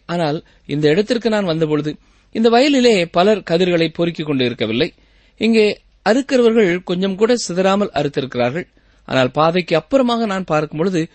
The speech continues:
அங்கே அநேக ஏழை எளிய மக்கள் பொறுக்கிக் கொண்டிருப்பதை பார்த்தேன். அப்பொழுது அந்த மனிதன் மிகவும் பரந்த மனதுள்ளவன் போலும். அப்படிப்பட்ட வயலிலே நான் செல்வதுதான் நல்லது என்று சொல்லி, நான் இந்த வயலை தெரிந்து கொண்டேன்" என்று சொல்லுவாள்.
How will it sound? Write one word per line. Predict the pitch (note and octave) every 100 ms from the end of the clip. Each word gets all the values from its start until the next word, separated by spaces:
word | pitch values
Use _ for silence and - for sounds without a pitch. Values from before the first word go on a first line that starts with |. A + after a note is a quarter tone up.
| _ _
அங்கே | - C3+
அநேக | C3+ C3+ E3+ A#3 A#3+
ஏழை | - D#3+ G3 G3
எளிய | D#3+ D#3
மக்கள் | C#3+ C#3+ E3+
பொறுக்கிக் | E3 F#3 G3+ F#3+
கொண்டிருப்பதை | F3 D#3 C#3+ C3+ B2
பார்த்தேன். | B2 A2+ - F3+ - _ _ _ _
அப்பொழுது | - A#2+ A2+ D3+ C3+ B2 -
அந்த | G#2+ A2
மனிதன் | A2 C#3 C#3+ -
மிகவும் | - A2+ D#3+ D#3+
பரந்த | - C3 D#3 G3+ G#3+
மனதுள்ளவன் | F#3 F#3+ F#3 F3+ F3+ F3
போலும். | E3 E3 - _ _ _ _
அப்படிப்பட்ட | E3+ A3+ A#3+ B3+ A3+
வயலிலே | G3 G3+ G#3 A#3 G3 - _ _ -
நான் | B2+ C3+ -
செல்வதுதான் | F3 F#3+ F3+ F3+ G#3+ -
நல்லது | B2 C3+ F3 F#3 F3+
என்று | D3+ C3+
சொல்லி, | - A#2+ F#3+ - _ _
நான் | A#2+ B2 A#2+ -
இந்த | - D3 G3 G3 F#3+
வயலை | - C3 C3+ C#3
தெரிந்து | C#3 C#3 D3
கொண்டேன்" | C3+ B2+ B2+ -
என்று | - G#2+ - F#2+
சொல்லுவாள். | F#2 F#2 E2